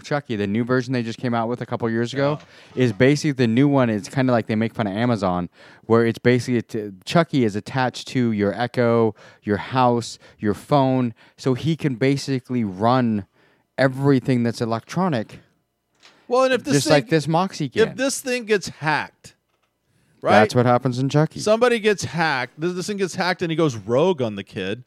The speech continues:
Speaker 1: You really gotta watch the new Chucky. That's really telling you everything that's wrong with this Moxie.
Speaker 2: Uh, but this is a real thing.
Speaker 1: I know.
Speaker 2: This is, this is a, this is absolutely real.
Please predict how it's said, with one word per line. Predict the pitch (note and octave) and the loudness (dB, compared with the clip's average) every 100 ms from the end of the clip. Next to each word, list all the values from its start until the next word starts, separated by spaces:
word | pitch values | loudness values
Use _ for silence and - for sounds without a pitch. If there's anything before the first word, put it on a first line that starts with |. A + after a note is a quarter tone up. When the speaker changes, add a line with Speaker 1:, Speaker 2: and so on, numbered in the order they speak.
| - | -6
Speaker 1:
You | A2 | -2
really | G#2+ A#2 | 4 4
gotta | A2 G2+ | 6 4
watch | G2 F#2+ - | 4 2 0
the | |
new | F#2+ | -4
Chucky. | F2 G2+ E2+ F2 | 0 0 0 0
That's | F#2 F#2 - | -2 -4 -6
really | F#2 A2 F#2 | -2 0 0
telling | G2 F2+ | 0 -2
you | F2+ | -2
everything | F#2+ F2+ F2+ F#2 | -4 -2 -2 -2
that's | E2+ E2+ | -6 -4
wrong | E2+ | -4
with | E2 | -4
this | D2+ E2 | -8 -8
Moxie. | D2 - - - _ | -10 -10 -20 -20 _
Speaker 2:
Uh, | - D#3+ D#3+ D3+ | -4 0 0 0
but | D3+ F#3 | -2 -2
this | C4 D4+ | -2 -4
is | C#4 | -6
a | |
real | C4+ C#4 C4 | 0 2 2
thing. | D4 F#4+ C#4+ G2+ _ _ - | 2 2 0 -4 _ _ -4
Speaker 1:
I | A2 | 2
know. | B2+ E3 F2+ - | 4 4 0 -4
Speaker 2:
This | F3 - | -6 -4
is, | A3+ F#3 | -6 -4
this | G#3 | -6
is | A3 F#3+ | -6 -6
a, | G3 | -6
this | D#3+ F#3+ - | -2 -2 -2
is | A3 G#3+ F3+ | 0 -2 -2
absolutely | D#3+ F#3 - A3 G#3+ G#3 | -2 -2 -2 -8 -6 -6
real. | E3+ E3+ E3+ F3+ | -2 0 0 -2